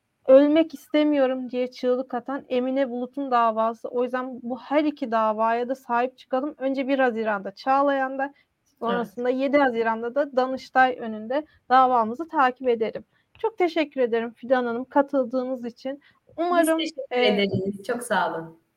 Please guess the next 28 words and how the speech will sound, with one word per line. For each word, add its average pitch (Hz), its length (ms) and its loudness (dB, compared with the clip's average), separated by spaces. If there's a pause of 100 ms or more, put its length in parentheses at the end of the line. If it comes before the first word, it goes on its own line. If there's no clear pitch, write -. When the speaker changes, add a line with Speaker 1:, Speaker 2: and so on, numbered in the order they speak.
(520)
Speaker 1:
bir 302 320 2
Haziran'da 285 880 2 (260)
sonra 269 560 0
<laughs> 262 40 -16
bir 262 400 0
bölüm 277 340 0
daha 254 180 2
yapmak 240 420 -4
zorunda 247 460 -4 (160)
kalmayız. 247 540 -2 (380)
Umarım 294 440 2
bu 277 300 0
gereksiz 269 580 2 (100)
dava 240 560 2
bir 262 100 0
an 262 120 0
önce 214 340 -6
düşer 269 420 -4 (300)
ve 254 120 2
Speaker 2:
Evet. 262 200 2
Speaker 1:
aslında 269 760 -2
saçma 277 440 -2
sapan 247 600 -6
bir 254 140 -2
nedenle 262 580 -2
kadınların 247 580 -4
suçlandığı 240 680 -6
anlaşılır. 233 760 -4